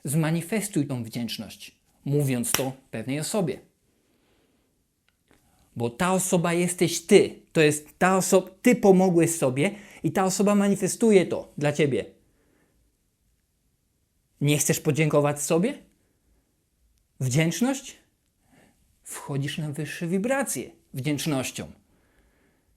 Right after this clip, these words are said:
Do świata dodaje się trochę więcej wdzięczności. Wdzięczność to jest poczucie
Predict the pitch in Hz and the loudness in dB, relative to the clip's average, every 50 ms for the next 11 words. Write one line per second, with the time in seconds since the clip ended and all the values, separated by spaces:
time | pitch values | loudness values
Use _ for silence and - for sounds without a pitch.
0 | _ _ _ _ _ _ _ _ _ _ _ - 131 147 127 - - - 156 147 | _ _ _ _ _ _ _ _ _ _ _ -4 -2 -2 -2 -2 -2 -2 -2 -4
1 | 143 139 165 156 139 139 135 131 135 143 151 160 156 - - - 165 147 175 156 | -2 -2 -4 -4 -2 -2 -2 -2 -2 -2 -2 -4 -6 -8 -8 -8 -6 -4 -4 -4
2 | 143 156 165 - - 175 156 151 147 170 165 - - 214 220 208 208 - - - | -4 -4 -4 -2 -2 -2 -2 -2 -2 -2 -2 -2 -2 -2 -2 -2 -4 -8 -12 -16
3 | - - - _ _ _ _ _ _ _ _ _ _ _ _ _ _ _ _ _ | -16 -18 -20 _ _ _ _ _ _ _ _ _ _ _ _ _ _ _ _ _
4 | _ _ _ _ _ _ _ _ _ _ _ _ - 113 113 113 147 151 147 - | _ _ _ _ _ _ _ _ _ _ _ _ -12 -8 -4 -4 -2 -2 -2 -4
5 | - 180 180 175 - 175 165 165 165 - 156 135 - 160 151 - - 202 202 208 | -4 -4 -4 -4 -2 -2 -2 -2 -4 -6 -6 -4 -4 -4 -4 -2 -2 -2 -2 -2